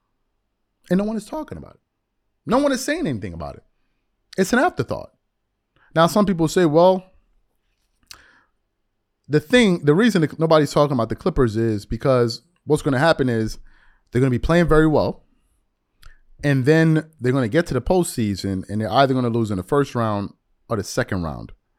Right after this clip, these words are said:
And before I even address that point, let me pull up the N B A standings. Let me look at the Western Conference. Okay. So if the playoffs were to start today, the Clippers would be facing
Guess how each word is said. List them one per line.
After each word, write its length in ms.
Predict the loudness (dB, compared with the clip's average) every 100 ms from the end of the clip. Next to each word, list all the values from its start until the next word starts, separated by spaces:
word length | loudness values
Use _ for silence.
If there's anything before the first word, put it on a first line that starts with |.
| _ _ _ _ -20 -14 -12 -6
And 380 | -4 -4 -4 -8
before 240 | -6 -2
I 40 | 0
even 160 | 0
address 360 | -2 -2 -2 -2
that 220 | -4 -6
point, 260 | -6 -8 -10
let 200 | -8 -6
me 80 | -4
pull 200 | -2 -2
up 120 | -2
the 80 | -4
N 60 | -4
B 140 | -6
A 60 | -6
standings. 440 | -8 -8 -8 -8
Let 80 | -6
me 60 |
look 160 | -6 -6
at 60 | -8
the 60 |
Western 280 | -8 -8 -8
Conference. 460 | -8 -10 -10 -18 _ _ _ _ _ _ _ -20 -14
Okay. 340 | -12 -10 -10 -12 _ _ _ -20 -20 _ _ _
So 260 | -2 0 2
if 100 | 0
the 60 |
playoffs 420 | -4 0 4 4 2
were 60 |
to 60 | -2
start 300 | 0 0 0
today, 460 | -4 -6 -6 -6 -12 _
the 80 | -14
Clippers 460 | -6 -4 -2 -2 0
would 120 | -4
be 80 | -4
facing 640 | -2 -4 -4 -8 -10 -10